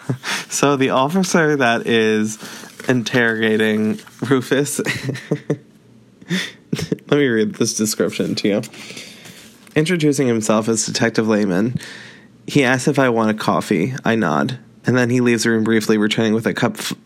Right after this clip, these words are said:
full of what seems to be lukewarm battery acid.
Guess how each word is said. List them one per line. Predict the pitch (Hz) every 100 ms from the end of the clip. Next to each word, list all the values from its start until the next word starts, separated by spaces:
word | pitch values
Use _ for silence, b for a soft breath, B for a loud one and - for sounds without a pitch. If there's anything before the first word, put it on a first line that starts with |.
| 131
full | - 135 131
of | 113
what | 165
seems | - 127 123 107
to |
be | 113 110
lukewarm | - 123 139 123 131 131 123
battery | 110 104 107 107
acid. | 90 85 120 98